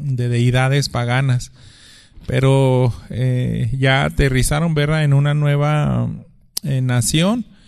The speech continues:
y, y Daniel y sus amigos, los que son temerosos de Dios, eh, nos dice el versículo ocho, propusieron en su corazón no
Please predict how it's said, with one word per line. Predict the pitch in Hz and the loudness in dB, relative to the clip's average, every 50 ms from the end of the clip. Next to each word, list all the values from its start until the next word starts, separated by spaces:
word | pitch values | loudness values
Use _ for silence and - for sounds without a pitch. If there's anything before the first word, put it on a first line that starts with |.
| - - - - _ _ _ | -20 -20 -20 -20 _ _ _
y, | - 147 143 139 131 127 127 127 127 123 113 107 - - - - _ _ _ | -8 -6 -4 -2 -2 -2 -2 -4 -4 -6 -6 -8 -10 -12 -16 -20 _ _ _
y | - 131 131 | -4 -4 -2
Daniel | 123 131 131 127 135 143 156 175 180 - 220 208 190 - - | 0 0 0 0 2 2 0 0 0 -2 -4 -6 -6 -6 -6
y | 143 131 127 123 120 120 120 123 | -4 -2 -2 -2 -4 -4 -4 -6
sus | - - 131 127 - | -4 -4 -4 -2 -2
amigos, | 127 131 139 151 170 190 214 208 | 0 2 4 4 4 4 2 0
los | 202 170 156 | -2 -2 -2
que | - 151 139 | -2 -2 0
son | 160 156 151 | 0 0 0
temerosos | - 185 180 165 147 151 147 - 185 175 | -2 -2 -2 0 -2 -2 -2 -2 -2 0
de | 165 156 151 | 0 2 2
Dios, | 165 175 185 180 175 180 175 - - - - - - _ _ - _ _ _ _ _ _ _ _ _ - _ - - | 2 2 2 0 0 -2 -2 -4 -8 -14 -18 -20 -20 _ _ -20 _ _ _ _ _ _ _ _ _ -20 _ -10 -6
eh, | 160 147 135 131 131 139 | -4 -4 -2 -2 0 0
nos | 143 143 143 135 131 | 2 2 2 2 2
dice | 156 165 170 - - 151 | 2 0 0 0 -2 -2
el | 151 143 | -2 0
versículo | 143 143 135 - 147 - - 160 156 151 | 0 0 0 -2 -4 -4 -2 0 0 2
ocho, | 160 175 170 - 156 139 | 2 0 0 -2 -4 -4
propusieron | - - - 143 143 135 139 - 143 139 135 - 143 139 147 160 160 | -2 0 2 2 2 2 0 -2 -2 -2 0 0 0 0 0 0 0
en | 160 151 139 | 0 -2 -2
su | - 143 135 - | -4 -6 -8 -6
corazón | - 135 127 123 123 120 - 156 160 165 160 147 139 | -6 -4 -2 -2 -2 -2 -2 0 0 2 4 4 4
no | 135 135 131 131 | 4 4 2 0